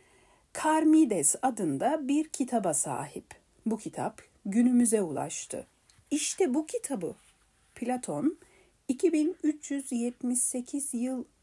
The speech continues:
önce yazmış veya buna yakın tarihler. İki bin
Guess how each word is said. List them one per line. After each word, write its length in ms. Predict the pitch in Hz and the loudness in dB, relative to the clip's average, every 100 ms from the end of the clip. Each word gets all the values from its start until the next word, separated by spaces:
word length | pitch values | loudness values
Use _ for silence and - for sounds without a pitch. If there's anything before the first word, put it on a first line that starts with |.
| - | -2
önce 460 | 262 247 202 - | 0 0 -2 -4
yazmış 1000 | 123 80 78 - - - - - - - - _ _ _ - | -8 -8 -8 -8 -8 -12 -14 -12 -14 -16 -20 _ _ _ 0
veya 360 | 285 240 262 | 4 6 4
buna 220 | 254 269 277 | 2 0 2
yakın 440 | 247 247 269 247 | 0 0 -2 -2
tarihler. 920 | 220 196 156 139 - 120 - - - - _ _ _ _ _ _ _ _ _ _ - - - - _ _ - _ _ _ _ _ _ _ - | -2 -2 -2 -4 -10 -12 -12 -14 -16 -16 _ _ _ _ _ _ _ _ _ _ -20 -20 -20 -20 _ _ -20 _ _ _ _ _ _ _ -8
İki 240 | 254 - 453 | -6 -4 -2
bin 200 | 415 | 0